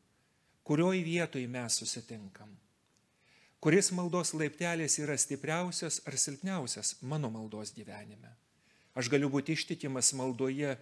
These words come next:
savo kojomis ir tai yra didžiulis gėris. Galiu būti ištikimas maldu-, maldai, kuri yra m-, mūsų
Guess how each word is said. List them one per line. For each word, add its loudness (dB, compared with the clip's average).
savo 0
kojomis -2
ir -2
tai 0
yra 0
didžiulis -2
gėris. -10
Galiu 8
būti 0
ištikimas 0
maldu-, 0
maldai, 2
kuri 0
yra 0
m-, -2
mūsų -2